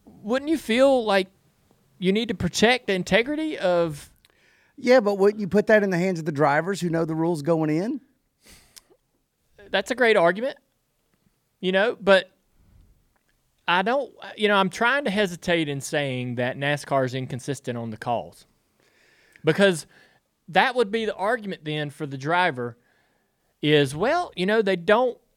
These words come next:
Speaker 1: you know, they, they, they black flagged this guy for forcing someone below the line, but damn, I could give you twenty examples in the past t-, decade there where they didn't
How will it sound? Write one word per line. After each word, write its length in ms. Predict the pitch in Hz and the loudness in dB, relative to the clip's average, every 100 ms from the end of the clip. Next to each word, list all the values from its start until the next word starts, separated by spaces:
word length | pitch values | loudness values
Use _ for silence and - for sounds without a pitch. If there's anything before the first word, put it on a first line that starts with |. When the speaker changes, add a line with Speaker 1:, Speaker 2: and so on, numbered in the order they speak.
| _ _ | _ _
Speaker 1:
you 120 | 196 | -6
know, 240 | 190 196 - - _ - | 0 0 0 -8 _ -2
they, 180 | 175 | 0
they, 280 | 170 - 170 | 0 0 0
they 340 | 160 156 175 165 | 0 -2 0 0
black 360 | 151 190 240 | 2 0 0
flagged 460 | - 233 226 220 208 - | -2 -2 0 -2 -8 -12
this 240 | 175 196 | -10 -8
guy 300 | 202 196 190 | -4 0 0
for 220 | 180 175 156 - | 0 -4 -8 -2
forcing 460 | 196 208 - 180 | 0 0 -2 -8
someone 380 | 160 185 185 180 | -4 -4 -4 -4
below 240 | 165 170 | -2 -2
the 60 | 170 | -2
line, 380 | 156 196 240 190 | -4 -4 -4 -2
but 220 | 165 170 | -2 -4
damn, 280 | 196 254 214 | -6 -4 -2
I 120 | 226 | -2
could 180 | 233 175 | -4 -4
give 200 | 185 175 | -4 -2
you 140 | 185 | -4
twenty 440 | 160 - 214 196 180 | -6 -8 -6 -4 -6
examples 600 | 151 202 269 226 185 170 | -6 -8 -6 -6 -6 -6
in 100 | 156 | -8
the 60 | |
past 420 | 143 170 160 - | -6 -4 -4 -6
t-, 100 | 185 | -8
decade 580 | 165 160 175 175 170 185 | -6 -2 -2 0 -2 -2
there 180 | 175 190 | -2 -4
where 240 | 185 202 | -2 -2
they 120 | 240 240 | 0 0
didn't 500 | 165 285 330 190 | 2 2 0 -8